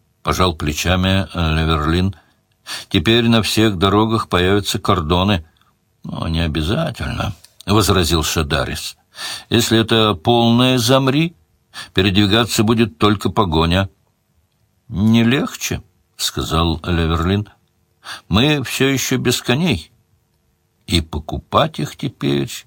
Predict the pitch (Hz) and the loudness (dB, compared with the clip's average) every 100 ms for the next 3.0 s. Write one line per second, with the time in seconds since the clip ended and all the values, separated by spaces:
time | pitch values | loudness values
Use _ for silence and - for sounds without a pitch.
0 | - _ _ _ _ _ _ - - 123 | -20 _ _ _ _ _ _ -4 0 2
1 | 139 78 85 - - 107 87 62 58 60 | 2 0 -2 -4 -4 -2 -2 -4 -4 -6
2 | 58 - _ _ - 87 78 - 98 | -6 -10 _ _ -2 0 0 -2 -2